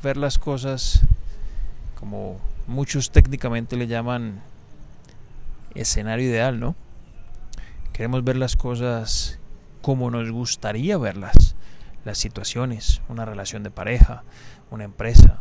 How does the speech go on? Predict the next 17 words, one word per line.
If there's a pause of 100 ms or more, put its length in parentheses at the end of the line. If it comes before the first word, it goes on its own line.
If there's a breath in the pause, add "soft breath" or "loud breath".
un
negocio,
lo
que
sea. (640 loud breath)
Lo
queremos
ver
siempre (160)
en
una
condición
específica,
en
una
condición
ideal.